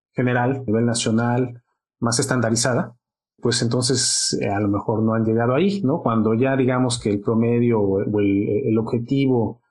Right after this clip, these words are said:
nacional es tener unos conocimientos básicos de cierta materia,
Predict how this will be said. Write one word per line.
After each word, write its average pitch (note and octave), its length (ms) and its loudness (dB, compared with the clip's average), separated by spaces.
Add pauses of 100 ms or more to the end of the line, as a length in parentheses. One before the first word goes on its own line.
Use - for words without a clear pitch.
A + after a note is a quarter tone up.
(180)
nacional A#2 1000 -2 (140)
es A#2 400 -2
tener A#2 280 2
unos A#2+ 200 0
conocimientos A2+ 760 0
básicos A#2 640 -2
de G#2 220 0
cierta B2 320 0
materia, C3+ 520 0